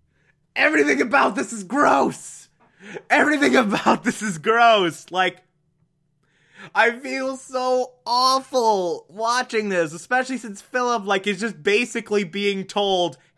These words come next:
"Hey, you gotta do this for the intelligence." Like, like, basically saying, like, "Hey, no choice in this, you gotta do it."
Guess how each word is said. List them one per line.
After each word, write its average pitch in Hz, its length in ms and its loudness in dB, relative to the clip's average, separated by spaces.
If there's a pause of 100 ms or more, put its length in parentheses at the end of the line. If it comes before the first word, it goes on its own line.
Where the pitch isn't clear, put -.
"Hey, 214 440 2 (160)
you 175 360 2
gotta 196 440 2
do 170 320 -6
this 160 460 0 (200)
for 196 340 2
the 180 180 -2
intelligence." 151 1040 -2
Like, 143 340 0 (460)
like, 160 280 0 (440)
basically 214 420 0
saying, 190 360 0
like, 170 180 -2
"Hey, 185 480 2
no 202 240 2
choice 208 400 -2
in 175 80 -4
this, 165 200 -4
you 170 80 -10
gotta 170 300 2
do 151 300 -2
it." - 80 -18